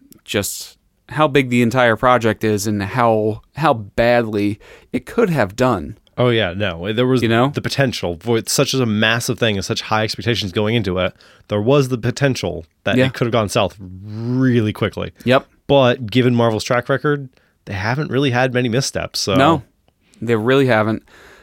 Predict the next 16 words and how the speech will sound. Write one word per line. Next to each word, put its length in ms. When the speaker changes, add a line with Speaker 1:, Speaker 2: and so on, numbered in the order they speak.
Speaker 1:
Um, 380
so 300
getting 300
into 280
it 100
now, 340
uh, 380
there 240
are 120
a 40
few 240
things 440
that 200
I 100
thought 260
were 400